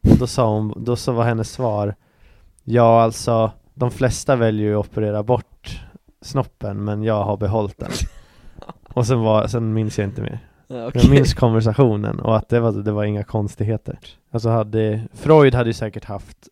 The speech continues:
Speaker 1: ett svar på det här.
Speaker 2: Mm.
Speaker 1: Något så här penisavund, eller om jag kanske i själva verket är homosexuell,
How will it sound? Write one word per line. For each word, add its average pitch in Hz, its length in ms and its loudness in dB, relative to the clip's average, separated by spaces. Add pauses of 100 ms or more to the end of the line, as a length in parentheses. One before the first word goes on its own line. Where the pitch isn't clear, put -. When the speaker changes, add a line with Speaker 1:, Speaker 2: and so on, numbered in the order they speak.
Speaker 1:
ett - 200 -16
svar 113 540 0
på - 80 -4
det 107 80 -8
här. - 260 -10 (160)
Speaker 2:
Mm. 113 300 -8
Speaker 1:
Något 113 200 -8
så - 100 -8
här 101 80 -8
penisavund, 113 1800 -2
eller 101 260 -6
om 98 180 -8
jag 98 120 -10
kanske 98 340 -12
i 98 140 -10
själva 98 280 -12
verket 98 340 -14
är 101 80 -8
homosexuell, 107 1300 -2